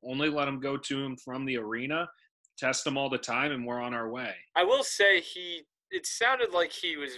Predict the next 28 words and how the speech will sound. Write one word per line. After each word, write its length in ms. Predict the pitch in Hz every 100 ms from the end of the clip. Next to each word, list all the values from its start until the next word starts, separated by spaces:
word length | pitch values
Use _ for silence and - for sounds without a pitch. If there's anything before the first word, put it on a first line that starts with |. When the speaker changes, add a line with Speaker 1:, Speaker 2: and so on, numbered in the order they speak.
| 127
Speaker 2:
very, 460 | 156 175 175 160 - _ _ _
and 200 | - 185
the, 60 | 180 170
actually 300 | 185 196 185
the 160 | 156 185
interviewer 360 | 202 165 131
asked 300 | 135 151 -
him 80 | 120
about 340 | 113 127 -
baseball, 600 | 120 120 - 151 156 156 -
so 160 | 165
I 80 | 135
think 240 | - 226
he 100 | -
might 200 | 185 160
have 80 | 151
been 120 | 135
talking 420 | 120 135 127 139 120
Speaker 1:
Right. 60 |
Speaker 2:
solely 420 | 123 123 107 135
about 280 | 127 123 110
baseball. 480 | 117 123 - 147 143 _ 127
Speaker 1:
So 80 |
that's 300 | 120 127 151 151
Speaker 2:
And 100 | 131
Speaker 1:
the 20 | 113
one 200 | 107 101
thing, 180 | -